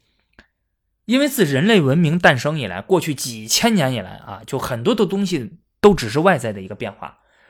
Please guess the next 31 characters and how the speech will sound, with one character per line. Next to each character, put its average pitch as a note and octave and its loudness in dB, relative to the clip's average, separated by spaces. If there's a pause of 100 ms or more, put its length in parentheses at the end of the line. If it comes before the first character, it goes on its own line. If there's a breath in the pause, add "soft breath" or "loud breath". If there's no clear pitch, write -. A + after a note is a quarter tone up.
(120)
深 F4 0
层 C3 -4
次 B2+ -4
的 A2+ 0
东 A#2 -2
西、 - -8 (240)
内 D#4 8
在 B2 4
的 G#2 -4
东 G#2+ -6
西 G#2 -12
没 G2+ -2
有 C4 4
改 G2 -2
变 F#2+ -10
太 F#2 -12
多 - -16
啊， G#2+ -10
尤 D3 2
其 - 0
是 A#3+ 0
人 B2+ -2
性 F#3 0 (880 soft breath)
并 - 10
没 C#3+ 6
有 B2 4
太 A#2 -4
大 A2 -2
的 G#2 -8
变 F#2+ -6
化， - -14